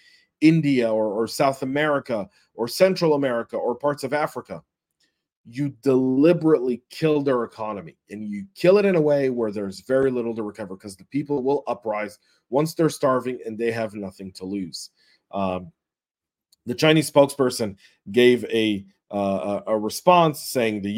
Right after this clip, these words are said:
U S does this kind of stuff and a bunch of Chinese propaganda garbage coming from the Chinese Communist Party.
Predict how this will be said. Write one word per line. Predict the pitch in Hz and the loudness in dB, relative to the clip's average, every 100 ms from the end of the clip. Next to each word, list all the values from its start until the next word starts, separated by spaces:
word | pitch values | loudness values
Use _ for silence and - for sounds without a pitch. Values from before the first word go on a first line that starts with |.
| 131 | 4
U | 127 | 4
S | 123 - | 2 -2
does | 117 98 | -6 -4
this | 110 - | -8 -8
kind | 113 110 | -6 -6
of | 107 | -8
stuff | - 107 104 | -4 -4 -4
and | 104 | -8
a | 98 | -6
bunch | 95 95 92 110 104 | -8 -10 -4 -4 -4
of | 98 | -8
Chinese | 110 107 101 101 | -8 -6 -8 -8
propaganda | 107 98 95 98 98 98 | -8 -8 -10 -8 -6 -6
garbage | 98 98 95 - | -4 -6 -6 -10
coming | - 98 98 | -10 -10 -10
from | 95 | -12
the | 92 | -12
Chinese | - 98 95 | -12 -10 -12
Communist | - 90 92 87 - | -12 -16 -16 -16 -10
Party. | - 113 87 | -2 -2 -2